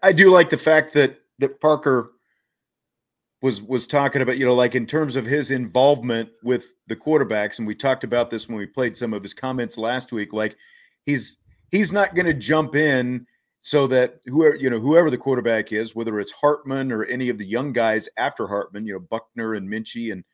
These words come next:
and Carr and those guys, he's not gonna jump in and, you know, be like, like an extra voice, you know, like, you've got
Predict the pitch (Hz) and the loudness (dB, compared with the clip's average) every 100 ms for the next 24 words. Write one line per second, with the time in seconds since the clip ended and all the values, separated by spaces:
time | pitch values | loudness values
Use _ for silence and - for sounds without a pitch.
0 | _ _ - 101 - 175 147 117 107 - | _ _ -18 -14 -6 -4 -4 -4 -4 -2
1 | 110 104 _ _ - 196 165 202 165 165 | -4 -4 _ _ -6 -4 -2 -2 0 0
2 | 151 131 156 143 151 156 139 131 131 - | 0 2 0 2 2 2 2 -2 -6 -4
3 | 127 123 117 113 110 107 _ _ _ - | 0 0 0 -2 -4 -8 _ _ _ -4
4 | 127 120 110 131 110 123 120 - _ _ | 0 2 2 -4 -2 -2 -2 -4 _ _
5 | _ - 120 120 135 131 147 151 - 143 | _ -4 -2 -2 -2 -4 -4 -6 -2 -4
6 | 107 127 147 104 113 113 113 110 - 98 | -2 2 2 2 -2 -2 -2 -4 -8 -4
7 | 123 117 | 0 0